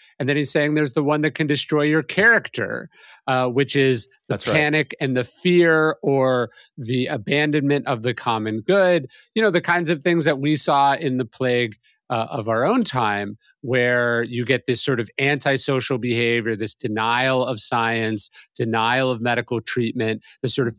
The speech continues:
Speaker 1: turning on each other and the authorities, um, that, that it's fascinating to me to, to see and to understand that that's basically a timeless human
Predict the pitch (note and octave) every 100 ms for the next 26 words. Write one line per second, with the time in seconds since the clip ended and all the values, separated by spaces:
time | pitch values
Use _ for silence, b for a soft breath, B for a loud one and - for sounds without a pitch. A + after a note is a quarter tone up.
0 | - - D3+ D3+ D#3+ D#3 D3 C3+ C3+ B2+
1 | C3 B2+ A#2 B2 A#2 - B2+ B2+ B2 A#2+
2 | A#2+ B2 A#2+ A2+ A2 A2 G#2+ - b b
3 | b _ F3 G2+ A2+ A2+ A2 A#2 A2+ D#3+
4 | F#3 G3 C3 A2+ G#2+ A2 - b b _
5 | - A#2+ A2+ G#2 - _ G#3 - - C3+
6 | - C3 C3+ A2 D3 - D#3 F3 - D3+
7 | C#3+ C3+ A#2 B2+ C3 B2 A#2 _ _ _
8 | C3+ G#2 _ - B2 - - C#3+ C3 B2+
9 | B2 A#2+ A#2 A#2 A2+ A#2 - F3 F#3+ C3
10 | A2+ G2+ B B - D3 F3+ - F3+ D3
11 | D#3 D3+ C#3 B2+ A2 - - C3 C#3 C3
12 | C3 A#2 - - - _ _ - - -
13 | C3 C3 B2 A#2 G#2+ G#2+ G2